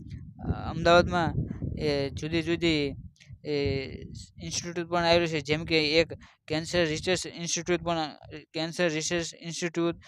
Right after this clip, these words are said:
પછી હોઝેરી ટ્રેનિંગ and રિચ-, રિસર્ચ ઇન્સ્ટિટ્યૂટ, પછી Institute of Kidney Dis-, Disease and Research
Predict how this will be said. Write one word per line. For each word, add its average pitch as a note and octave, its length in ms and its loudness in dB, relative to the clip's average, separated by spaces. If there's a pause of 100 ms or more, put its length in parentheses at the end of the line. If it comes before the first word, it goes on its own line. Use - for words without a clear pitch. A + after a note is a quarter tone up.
(140)
પછી D3 360 -4
હોઝેરી D#3+ 640 4
ટ્રેનિંગ E3 460 -2
and D#3+ 360 -2
રિચ-, D3 280 -8 (120)
રિસર્ચ D#3+ 520 2
ઇન્સ્ટિટ્યૂટ, E3 580 0 (260)
પછી D3+ 320 -4 (100)
Institute E3+ 500 -6
of E3 200 2
Kidney E3+ 420 -6 (280)
Dis-, D#3 340 -4 (140)
Disease E3+ 460 0
and E3 200 4 (480)
Research E3+ 400 2